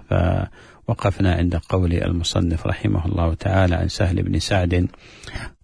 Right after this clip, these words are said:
رضي الله عنه قال: "جاء رسول الله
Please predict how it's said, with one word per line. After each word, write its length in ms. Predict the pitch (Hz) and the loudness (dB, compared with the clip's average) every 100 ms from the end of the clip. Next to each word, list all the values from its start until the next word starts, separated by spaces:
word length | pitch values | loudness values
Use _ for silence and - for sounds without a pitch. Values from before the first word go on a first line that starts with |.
| - | 0
رضي 300 | 117 104 98 | 2 4 4
الله 380 | 92 92 90 95 | 2 2 2 2
عنه 240 | 95 90 | 2 0
قال: 360 | 92 95 90 87 | 0 0 2 2
"جاء 280 | 98 - 87 | 2 2 0
رسول 420 | 85 - 101 87 | -2 -2 0 2
الله 280 | 85 92 | 2 2